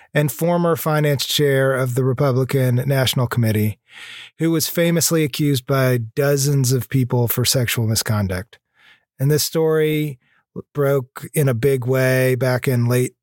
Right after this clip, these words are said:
January of twenty eighteen when the Wall Street Journal published its investigation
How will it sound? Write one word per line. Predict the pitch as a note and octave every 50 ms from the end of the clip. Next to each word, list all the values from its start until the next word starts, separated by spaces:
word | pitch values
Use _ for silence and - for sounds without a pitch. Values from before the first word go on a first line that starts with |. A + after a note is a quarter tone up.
| _ _
January | - C#3+ C3+ C3 C3 B2 B2+ C3 B2+ B2+ B2+ A#2+
of | A#2 A2 -
twenty | - C#3+ C#3 C3 B2+
eighteen | A#2+ A#2 A2+ - - F3 F3 E3+ E3+ E3+ E3 D#3+ C#3 - _
when | - D#3+ E3+
the | E3
Wall | D3+ D3+ E3 E3 E3
Street | - - - F3+ F3+ E3+ C#3+
Journal | C3 E3 E3 E3 E3 D#3+ D3
published | - - D#3 C#3+ D3 D#3 C#3+ B2 - - -
its | - D#3 C#3+ - D3
investigation | C#3 C3+ C#3+ C#3 A#2+ - - B2 C#3 C#3 C#3 - - C#3+ C3 B2